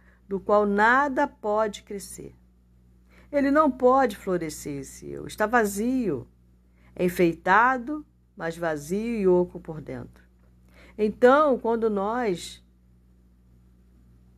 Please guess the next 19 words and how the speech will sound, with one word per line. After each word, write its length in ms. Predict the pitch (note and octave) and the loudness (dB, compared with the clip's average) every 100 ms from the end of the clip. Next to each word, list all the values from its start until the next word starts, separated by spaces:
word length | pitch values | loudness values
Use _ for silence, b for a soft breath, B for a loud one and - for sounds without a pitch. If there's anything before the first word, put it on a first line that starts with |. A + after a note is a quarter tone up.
| _ | _
vemos 520 | F#3 G#3+ G#3 G3 F3+ - | 2 2 2 0 -4 -2
alguém 280 | G3 F#3 | -2 0
de 120 | F3 D#3+ | -2 -2
longe, 640 | D#3+ F#3+ G3+ D3+ C#3 - _ _ _ _ _ _ _ _ - | -2 0 -2 -4 -10 -18 _ _ _ _ _ _ _ _ 0
ele 320 | G3 G3 E3 | 4 4 4
ou 100 | C#3 | 2
ela 300 | C#3+ F3+ F3 | 2 2 2
é 80 | F3+ | 0
atraente. 800 | G3+ B3+ D4 A3 F3 - - - _ _ _ _ _ _ _ b b | -2 -4 -4 -4 -6 -12 -20 -20 _ _ _ _ _ _ _ b b
À 80 | G3+ | 4
medida 400 | B3 G#3 F4 G#4 | 4 6 2 2
que 120 | G4 | 2
vão 160 | D#4 | 0
chegando 380 | D4+ C#4 A#3 A#3 | -2 -2 0 0
mais 260 | A3 C#4 - | -2 -6 -8
perto, 600 | - G3+ G#3+ G#3 - B3 _ _ _ - | -6 -2 -2 -6 -18 -20 _ _ _ -12
a 100 | E3 | -10
atração 440 | E3 D#3 - D3+ | -8 -12 -10 -12
diminui. 500 | D#3+ F#3 F3+ C#3 | -10 -8 -6 -8